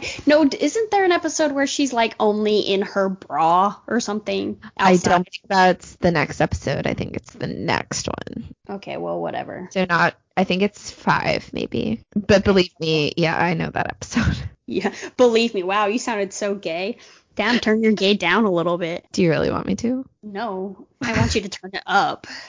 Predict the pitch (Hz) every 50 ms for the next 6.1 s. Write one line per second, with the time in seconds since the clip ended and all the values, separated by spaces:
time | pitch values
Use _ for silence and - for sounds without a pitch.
0 | - - _ _ - 240 240 - 214 - - - - - _ - 156 170 185 190
1 | 180 175 180 180 175 180 - 190 175 175 175 175 - 180 175 170 - - 165 165
2 | - - 180 - - - 202 - - - - - _ _ _ _ - 185 - 247
3 | 233 - 180 160 160 - - 156 156 160 165 165 165 165 - - - - 175 160
4 | 156 160 170 170 165 180 190 - - - - _ _ 302 269 240 240 - - -
5 | - - - - - - 427 392 294 - 190 202 196 185 165 165 165 165 165 156
6 | -